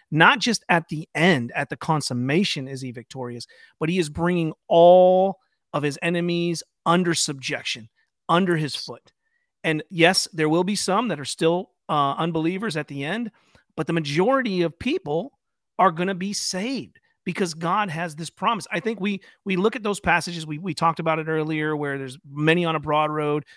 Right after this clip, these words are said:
few that, that on the, on the, on narrow road. And we think that that just means that there's always gonna be more people in hell than there is in heaven. But no, I believe Christ is victorious.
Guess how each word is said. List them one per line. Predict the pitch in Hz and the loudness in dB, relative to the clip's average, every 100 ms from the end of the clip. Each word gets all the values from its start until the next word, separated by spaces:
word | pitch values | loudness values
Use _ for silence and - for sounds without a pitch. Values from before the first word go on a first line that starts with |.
| _ | _
few | - 170 175 | -2 2 4
that, | 165 190 185 | 2 -2 -6
that | 151 151 | -6 -2
on | 160 | -4
the, | 147 | -2
on | 170 151 | -4 -4
the, | 147 | -6
on | - 151 143 | -6 -6 -2
narrow | 151 160 156 | 0 2 2
road. | 151 147 147 143 - _ - | 2 0 0 -4 -10 _ -6
And | 165 | -2
we | 170 | -2
think | 151 180 165 | 0 -2 -2
that | |
that | 165 185 | 0 0
just | 175 170 | -2 -6
means | 175 170 151 | -4 -4 -4
that | 156 | -6
there's | 156 - | -8 2
always | 180 190 170 | 4 4 2
gonna | 180 165 | -2 -2
be | 165 156 | -2 -2
more | 143 151 165 185 185 175 _ _ _ | -2 2 4 4 2 0 _ _ _
people | - 196 175 | 0 0 0
in | 151 | 0
hell | 139 175 165 151 | 0 0 0 0
than | 147 | -2
there | 151 160 | 0 2
is | 151 | 2
in | 147 | 0
heaven. | 135 185 131 110 _ _ _ _ _ _ - | 0 -2 -6 -14 _ _ _ _ _ _ 0
But | 180 | 4
no, | 233 | 6
I | 165 | 6
believe | 185 202 196 160 | 4 0 -2 -4
Christ | - 175 165 | -2 -2 -2
is | 156 | -8
victorious. | 143 156 - 202 254 165 117 - | -6 -6 0 0 2 -2 -8 -8